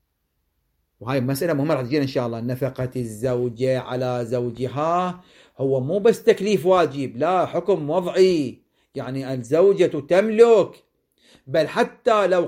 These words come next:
قصر ولم ينفق حتى مع تعذره تبقى النفقة في ذمته. هاي مسألة مهمة، بخلاف نفقة الأقارب كما سيأتي.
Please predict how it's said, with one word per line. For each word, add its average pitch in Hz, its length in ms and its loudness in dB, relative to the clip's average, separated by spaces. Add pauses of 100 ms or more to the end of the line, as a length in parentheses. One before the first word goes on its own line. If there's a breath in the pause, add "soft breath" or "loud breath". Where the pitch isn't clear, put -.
قصر 170 640 2 (320 soft breath)
ولم 196 340 4
ينفق 180 480 0
حتى 220 680 0
مع 196 440 0 (520)
تعذره 180 840 2 (360 loud breath)
تبقى 135 360 -4
النفقة 120 1000 -12 (380)
في 202 340 -6
ذمته. 113 1160 -8 (220)
هاي 110 100 -12
مسألة 139 280 -6
مهمة، 120 340 -6
بخلاف 143 560 -4 (380 soft breath)
نفقة 156 360 -6
الأقارب 139 360 -4
كما 185 280 -6
سيأتي. 110 800 -8